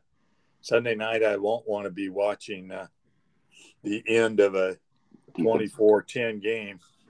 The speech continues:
Speaker 1: as they gr-, wa-, you know, we watch the four-minute drill for a quarter and a half, right?
Speaker 2: Right.
Speaker 1: Yeah, so, yeah.
Speaker 2: I'm just not sure that the, um, either team can,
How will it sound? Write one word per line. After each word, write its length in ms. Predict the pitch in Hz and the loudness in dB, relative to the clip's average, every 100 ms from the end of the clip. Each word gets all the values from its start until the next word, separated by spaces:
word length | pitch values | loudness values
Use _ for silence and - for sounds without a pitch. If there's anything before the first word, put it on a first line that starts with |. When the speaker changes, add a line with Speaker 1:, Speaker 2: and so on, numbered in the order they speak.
| _ _ | _ _
Speaker 1:
as 220 | - 107 95 | -10 -8 -8
they 140 | 104 | -10
gr-, 220 | 98 110 - | -10 -12 -10
wa-, 280 | 110 113 113 | 0 2 2
you 300 | 107 104 101 - _ - | -4 -10 -10 -12 _ 4
know, 480 | - - - - - _ _ - - - 123 | 8 8 4 -6 -8 _ _ -2 -2 0 -4
we 120 | 120 | 4
watch 420 | 110 127 127 - | 6 6 2 -10
the 200 | 117 104 - | -12 -12 -6
four-minute 520 | 127 123 117 113 107 | -6 -6 -8 -10 -4
drill 400 | 104 113 123 110 - | -4 -4 -6 -6 -8
for 220 | 107 95 _ _ _ _ _ _ 110 | -10 -10 _ _ _ _ _ _ -18
a 120 | 104 | -18
quarter 380 | - 117 104 98 | 0 2 2 -2
and 100 | 95 | -12
a 80 | |
half, 400 | 98 101 98 104 | -12 -12 -12 -12
right? 220 | 107 107 - _ - | -10 -10 -12 _ 2
Speaker 2:
Right. 360 | 73 73 73 - _ _ _ _ - - 143 | 4 4 0 -14 _ _ _ _ -20 -20 -18
Speaker 1:
Yeah, 200 | 57 53 _ - | -18 -20 _ -16
so, 300 | - 50 50 _ _ _ - _ _ _ _ _ - - | -8 -8 -8 _ _ _ -20 _ _ _ _ _ -20 -16
yeah. 140 | 139 | -12
Speaker 2:
I'm 120 | 92 90 | -4 -4
just 160 | - | 4
not 140 | 87 78 | 6 6
sure 220 | - 87 | 6 6
that 140 | 80 - | 6 2
the, 240 | 80 78 | 2 4
um, 400 | 76 73 71 71 _ _ _ _ _ _ _ _ _ _ - _ _ _ _ _ _ _ _ _ _ _ _ _ - | 4 2 -2 -12 _ _ _ _ _ _ _ _ _ _ -20 _ _ _ _ _ _ _ _ _ _ _ _ _ 0
either 280 | 90 82 | 2 4
team 320 | 82 85 78 76 | 2 0 -4 -2
can, 360 | 76 71 69 | -6 -6 -12